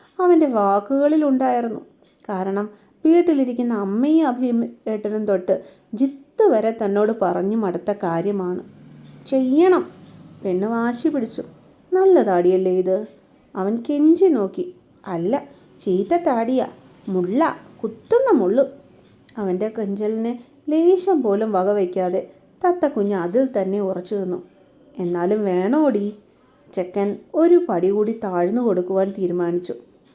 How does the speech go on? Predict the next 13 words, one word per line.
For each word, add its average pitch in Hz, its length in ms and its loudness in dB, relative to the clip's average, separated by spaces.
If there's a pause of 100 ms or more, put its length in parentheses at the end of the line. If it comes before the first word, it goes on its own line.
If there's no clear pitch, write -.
(240)
"വേണം. 196 380 0 (560)
ഇല്ലേലേ 277 520 2 (540)
ഞാനീ 220 440 -2 (580)
മർഷിക്കിനി 254 560 -2
ഒരിക്കലും 262 600 0
ഉമ്മ 269 220 4
തരത്തില്ല." 214 420 0 (680)
അവസാന 196 480 -4
വാക്കെന്ന 247 520 -2
പോലെ 247 280 0 (380)
കണ്ണുരുട്ടിക്കൊണ്ട് 349 840 4
പറയുന്നവളെ 233 680 0
കണ്ടതും 202 440 -4